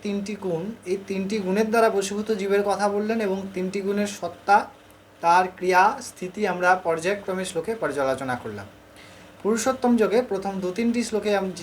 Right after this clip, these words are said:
চতুর্থতম শ্লোক পর্যন্ত আমরা সেই পরম পুরুষ, পরমাত্মা তত্ত্বের ব্যাখ্যা এবং সেই ব্রহ্মতত্ত্ব বিষয় কী তাহা জানলাম। পঞ্চমতম শ্লোকে আমরা ভগবান বলছেন যে স-, কোন জীব বা কোন পুরুষ সেই পরম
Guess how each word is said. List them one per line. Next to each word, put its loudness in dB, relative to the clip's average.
চতুর্থতম -4
শ্লোক -2
পর্যন্ত -2
আমরা 2
সেই 0
পরম 2
পুরুষ, -2
পরমাত্মা 2
তত্ত্বের -4
ব্যাখ্যা -2
এবং 2
সেই -2
ব্রহ্মতত্ত্ব -2
বিষয় 2
কী -4
তাহা 0
জানলাম। -4
পঞ্চমতম 2
শ্লোকে 0
আমরা 4
ভগবান 4
বলছেন -2
যে -4
স-, -8
কোন 6
জীব -4
বা 8
কোন 0
পুরুষ -4
সেই -2
পরম 2